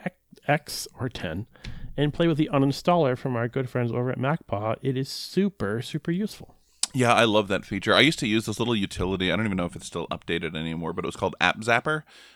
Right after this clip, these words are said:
Speaker 2: Uh, and it did
Speaker 1: Oh, yeah, I remember that.
Speaker 2: Yeah, it was great. No, it, it was great 'cause you, it, it didn't load a full list of your, your apps that were installed, but when you dragged an application to the trash, it would hunt your hard drive for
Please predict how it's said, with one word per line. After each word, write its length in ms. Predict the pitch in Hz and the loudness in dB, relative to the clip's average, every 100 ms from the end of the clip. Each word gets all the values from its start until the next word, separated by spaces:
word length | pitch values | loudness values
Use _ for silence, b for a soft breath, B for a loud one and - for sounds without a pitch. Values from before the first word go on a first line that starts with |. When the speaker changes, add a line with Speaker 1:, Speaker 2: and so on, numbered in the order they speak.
| B | B
Speaker 2:
Uh, 160 | - 90 - | -2 2 4
and 120 | 107 | 2
it 80 | 98 | 2
did 360 | 127 113 107 - | 6 6 6 4
Speaker 1:
Oh, 100 | 226 | 0
yeah, 80 | 269 | 2
I 40 | |
remember 280 | 277 269 151 | 4 4 4
that. 260 | 123 202 262 | 6 4 6
Speaker 2:
Yeah, 200 | 156 156 | 8 8
it 60 | |
was 140 | 127 117 | 6 2
great. 360 | 190 233 180 | 4 6 6
No, 120 | 131 139 | 4 4
it, 140 | 151 | 4
it 20 | 151 | 4
was 120 | 139 | 2
great 160 | 196 | 0
'cause 160 | 190 151 | 0 0
you, 180 | 156 151 | 2 2
it, 180 | 139 120 | 0 -2
it 140 | 160 151 | -2 0
didn't 240 | 202 214 | 0 0
load 240 | 147 143 | 4 6
a 60 | 135 | 4
full 260 | - 135 123 | 2 2 2
list 180 | 120 | 0
of 100 | 110 104 | -2 0
your, 280 | 101 98 | 2 2
your 140 | 98 101 | 0 4
apps 240 | 104 101 | 4 4
that 160 | - 73 | 0 0
were 80 | 92 | -2
installed, 400 | - 101 98 92 | -2 0 2 0
but 120 | 98 | 0
when 120 | 196 | 0
you 80 | 98 | 0
dragged 340 | 117 120 131 | 2 2 2
an 120 | 117 104 | 0 0
application 560 | 104 107 - 101 101 | -2 -4 -8 -8 -6
to 80 | 101 | -8
the 80 | 107 | -10
trash, 500 | - 101 87 82 - B B B | 0 2 2 0 -12 B B B
it 100 | 127 | 2
would 140 | 107 104 | 2 2
hunt 300 | - 151 - | 2 2 2
your 140 | 120 | 2
hard 240 | 113 113 98 | 6 4 4
drive 300 | 95 85 | 2 2
for 100 | 87 | 0